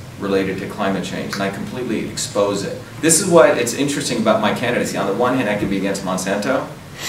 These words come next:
and the fact that G M Os don't have no safety assessment standards, but I, I can also expose the Paris Accords. They have nothing to do whatsoever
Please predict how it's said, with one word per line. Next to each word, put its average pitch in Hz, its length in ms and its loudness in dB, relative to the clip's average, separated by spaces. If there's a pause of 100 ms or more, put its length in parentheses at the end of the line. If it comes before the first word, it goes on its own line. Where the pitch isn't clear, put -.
(120)
and 101 260 0
the 98 60 0
fact 104 280 2
that 92 120 -2
G 101 140 -4
M 101 100 -2
Os 98 160 0
don't 98 160 -2
have 90 120 -2
no 90 140 -4
safety 95 320 -4
assessment 95 400 -4
standards, 127 500 -2 (280)
but - 100 4
I, 110 380 2
I 113 40 0
can 131 80 0
also - 380 4
expose 101 680 0 (360)
the 95 80 -8
Paris 101 340 4
Accords. - 500 -2 (920)
They 104 140 0
have 107 160 -2
nothing 127 520 2
to 123 100 -4
do 95 380 -2 (120)
whatsoever 98 880 0